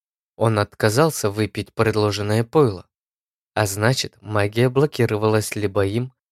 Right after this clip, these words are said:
либо ошейником. Вот ошейник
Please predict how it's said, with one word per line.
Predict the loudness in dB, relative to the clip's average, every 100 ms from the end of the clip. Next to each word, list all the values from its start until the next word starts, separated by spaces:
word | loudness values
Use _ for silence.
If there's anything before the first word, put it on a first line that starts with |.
| _ _ 0
либо | 2 4 2
ошейником. | 4 0 0 -6 -20 _ _ _ _ _ _ -12
Вот | 0 0 0 -6
ошейник | -4 0 2 2 0 -6